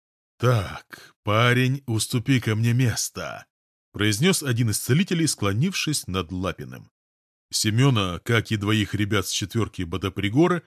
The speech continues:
быстро привели в чувство и забрали в лазарет. Нас не пустили к товарищу, поэтому оставалось приводить в порядок наши мешки и ложиться отдыхать.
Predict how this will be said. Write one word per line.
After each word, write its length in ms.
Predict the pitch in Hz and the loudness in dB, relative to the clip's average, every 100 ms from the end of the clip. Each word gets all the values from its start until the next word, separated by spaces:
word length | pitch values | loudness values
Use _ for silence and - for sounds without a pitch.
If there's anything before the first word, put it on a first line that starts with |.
| _ - | _ -12
быстро 500 | 87 117 160 147 147 | 0 2 4 2 0
привели 380 | 101 98 98 90 | 0 0 0 -2
в 60 | |
чувство 560 | - 156 175 - 147 160 | -2 0 -2 -2 0 0
и 180 | 120 92 | -2 -2
забрали 440 | 101 95 110 104 | -2 0 0 0
в 80 | 101 | 0
лазарет. 540 | 101 98 101 80 - _ _ _ - | -2 0 -2 -2 -10 _ _ _ -8
Нас 420 | 98 120 143 - | 0 2 2 2
не 100 | 143 | 2
пустили 520 | 165 156 - 196 90 | 2 -2 -2 -2 -2
к 60 | - | -4
товарищу, 680 | 90 85 78 78 - 67 - | -10 -8 -10 -10 -12 -14 -12
поэтому 580 | 90 113 127 139 156 117 | -6 -4 0 0 0 -2
оставалось 580 | 101 - 104 101 95 | -4 -2 -2 -2 -4
приводить 420 | - 107 98 98 - | -6 -4 -2 -4 -6
в 60 | |
порядок 440 | 101 98 95 90 - | -4 -2 -2 -4 -6
наши 280 | 92 - | -8 -6
мешки 460 | 87 92 - 165 208 | -6 -6 -4 -4 -4
и 80 | - | -4
ложиться 600 | 95 85 85 151 - 143 - | -4 -4 -4 -6 -6 -8 -8
отдыхать. 640 | 95 90 87 - 71 - | -14 -12 -14 -14 -20 -20